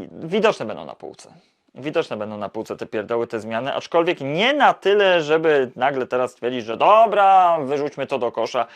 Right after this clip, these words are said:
bo co to jest. Niemniej widać, że doszło do zmiany, doszło do przetasowań. Chciałbym sobie tutaj jeszcze tylko przypomnieć, żeby, e, nie rzucać słów na wiatr, jak wyglądała sytuacja z ilustracjami w Minalimie. No bo zobaczcie, tutaj właśnie ta, ten pierwszy element graficzny,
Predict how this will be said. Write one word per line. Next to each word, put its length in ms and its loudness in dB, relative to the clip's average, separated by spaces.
bo 100 2
co 160 -4
to 140 0
jest. 280 -2
Niemniej 480 -2
widać, 380 2
że 240 0
doszło 480 2
do 160 2
zmiany, 420 -2
doszło 300 -2
do 100 0
przetasowań. 720 -2
Chciałbym 300 -2
sobie 200 -4
tutaj 220 -2
jeszcze 180 -4
tylko 260 -2
przypomnieć, 540 -2
żeby, 300 -2
e, 280 -4
nie 340 -2
rzucać 340 0
słów 160 -4
na 160 2
wiatr, 320 2
jak 220 2
wyglądała 480 2
sytuacja 440 -2
z 60 -8
ilustracjami 760 0
w 40 -14
Minalimie. 480 0
No 140 0
bo 120 4
zobaczcie, 540 2
tutaj 420 2
właśnie 420 2
ta, 140 0
ten 320 -4
pierwszy 280 0
element 320 0
graficzny, 600 -2